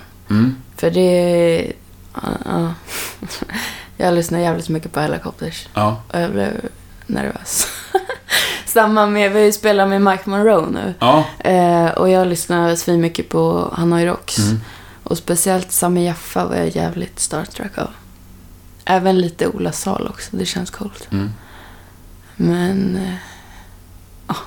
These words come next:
Speaker 2: Men det är inte så, jag skulle aldrig så här be om autograf eller få ta bild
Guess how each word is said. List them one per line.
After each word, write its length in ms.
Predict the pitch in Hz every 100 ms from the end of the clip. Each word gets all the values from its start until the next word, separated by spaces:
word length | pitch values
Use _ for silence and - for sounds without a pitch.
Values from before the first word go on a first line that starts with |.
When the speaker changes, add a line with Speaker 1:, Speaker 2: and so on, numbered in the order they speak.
| - - -
Speaker 2:
Men 240 | 185 180
det 80 | 180
är 40 |
inte 180 | 185 180
så, 120 | -
jag 120 | 185 175
skulle 220 | 185 185
aldrig 280 | 180 190 185
så 120 | 180
här 260 | 170 170 - - - - - - - - - -
be 240 | 160 175
om 120 | 170
autograf 680 | 165 156 156 170 180 - -
eller 120 | - 170
få 160 | -
ta 100 | -
bild 80 | 175